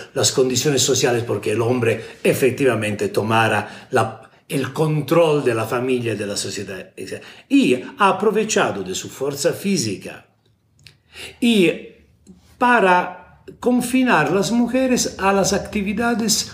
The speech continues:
funcionales a la vida de los hombres.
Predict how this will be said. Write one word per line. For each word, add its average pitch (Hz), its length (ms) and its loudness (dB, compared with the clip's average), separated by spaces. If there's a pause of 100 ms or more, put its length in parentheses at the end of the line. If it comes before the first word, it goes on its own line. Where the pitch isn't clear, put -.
funcionales 190 1500 -2 (220)
a - 120 -2
la 120 120 0
vida 107 240 -2
de 98 120 -4
los 90 200 -6
hombres. - 880 -10